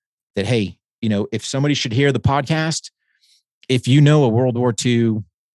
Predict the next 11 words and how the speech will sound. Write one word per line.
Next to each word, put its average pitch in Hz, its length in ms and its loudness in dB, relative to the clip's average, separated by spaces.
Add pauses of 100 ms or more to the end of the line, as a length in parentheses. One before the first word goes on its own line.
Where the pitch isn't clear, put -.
(260)
handler, 104 400 -4 (480)
if 135 180 -2
you 135 80 6
know 139 200 6
somebody 147 260 2
that 135 40 2
was 117 100 -4
just - 220 -6
around 120 440 -2
the 151 60 0
dogs, 90 540 -8